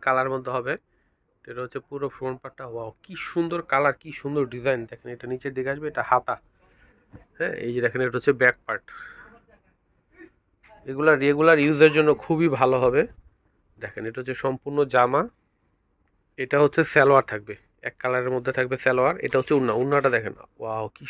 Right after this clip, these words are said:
সুন্দর উন্না দেখেন, বিশাল বড় উন্না হবে এটা, বিশাল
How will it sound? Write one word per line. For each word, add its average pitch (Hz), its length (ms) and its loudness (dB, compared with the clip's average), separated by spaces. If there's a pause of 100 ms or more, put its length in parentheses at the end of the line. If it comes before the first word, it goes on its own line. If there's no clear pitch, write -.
সুন্দর 139 340 2
উন্না 117 220 -4
দেখেন, 98 200 -16 (640)
বিশাল 143 300 2
বড় 147 160 8
উন্না 139 160 4
হবে 135 200 4
এটা, 160 120 -4 (200)
বিশাল 143 420 2